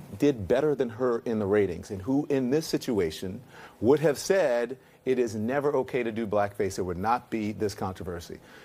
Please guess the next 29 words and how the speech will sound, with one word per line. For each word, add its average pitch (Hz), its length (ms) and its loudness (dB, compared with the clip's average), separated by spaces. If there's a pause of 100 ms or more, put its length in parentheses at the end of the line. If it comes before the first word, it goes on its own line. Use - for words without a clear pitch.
(220)
So - 140 -2
diversity 117 580 2
is 151 120 -2
key. 147 220 -2
The 110 100 -2
people 107 300 -4
who 98 80 4
are 90 80 2
hiring 131 500 0
people 131 440 -2
like 110 260 0
Megyn, 117 420 0
like 113 280 -2
me, 120 340 -2
and 110 400 0
you 127 280 2 (320)
should 110 240 0
realize 117 500 4
how 123 260 -2
important 131 380 -4
diversity 98 540 -2
is, 104 340 -12 (320)
how 104 220 0
important 123 460 2
it - 20 4
is 113 120 2
for 110 160 0
their 90 140 0
talent 143 680 0